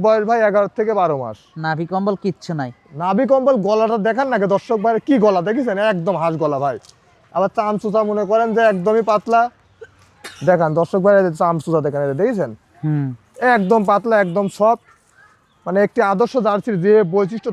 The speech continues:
Speaker 1: থাকা দরকার, কোনো দর্শক ভাই বলতে পারবে না যে এই জার্সিটার, এই গরুটার মধ্যে এই বৈশিষ্ট্য নাই।
Speaker 2: মাজাটাও তো অনেক সুন্দর,
Speaker 1: একদম
Speaker 2: মাজাটা।
Speaker 1: দেখান দর্শক ভাইরা দেখান।
Speaker 2: বাটগুলো একটু দর্শকদেরকে দেখাই আমরা।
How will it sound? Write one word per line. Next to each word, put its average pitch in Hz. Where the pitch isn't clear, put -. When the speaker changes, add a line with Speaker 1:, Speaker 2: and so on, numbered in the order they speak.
Speaker 1:
থাকা 208
দরকার, 151
কোনো 226
দর্শক 208
ভাই 240
বলতে 208
পারবে 208
না 220
যে 226
এই 214
জার্সিটার, 220
এই 190
গরুটার 196
মধ্যে 208
এই 196
বৈশিষ্ট্য 175
নাই। 147
Speaker 2:
মাজাটাও 165
তো 170
অনেক 160
সুন্দর, 147
Speaker 1:
একদম 170
Speaker 2:
মাজাটা। 160
Speaker 1:
দেখান 143
দর্শক 135
ভাইরা 139
দেখান। 127
Speaker 2:
বাটগুলো 156
একটু 156
দর্শকদেরকে 156
দেখাই 151
আমরা। 151